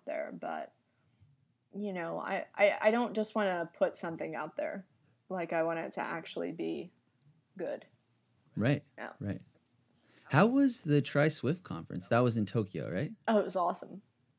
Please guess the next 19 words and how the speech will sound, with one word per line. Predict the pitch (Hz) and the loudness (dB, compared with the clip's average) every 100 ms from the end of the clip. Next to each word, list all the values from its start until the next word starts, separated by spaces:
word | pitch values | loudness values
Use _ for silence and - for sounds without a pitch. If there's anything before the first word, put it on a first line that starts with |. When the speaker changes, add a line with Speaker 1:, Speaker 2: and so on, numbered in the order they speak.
| _ _ _ | _ _ _
Speaker 2:
How | - | 4
did | 185 | 4
that | 202 196 | 4 2
come | 185 170 | 4 4
about? | 151 170 95 | 4 4 4
How | 107 | 2
did | 107 101 - | 0 -2 2
you | 110 107 107 | 4 4 4
end | 101 104 | 4 2
up | 92 - | 2 2
going, | 123 123 120 117 101 | 2 4 4 2 2
and, | 87 82 | 0 -2
and | 90 80 | -2 -2
what | 98 | -2
was | 143 123 | -4 -4
it | |
like? | 98 123 - _ _ - - - | -4 -4 -6 _ _ -20 -20 -20
Speaker 1:
So, | - - 269 269 254 | -4 8 12 12 10
um, | - 233 240 233 220 | 6 4 4 4 0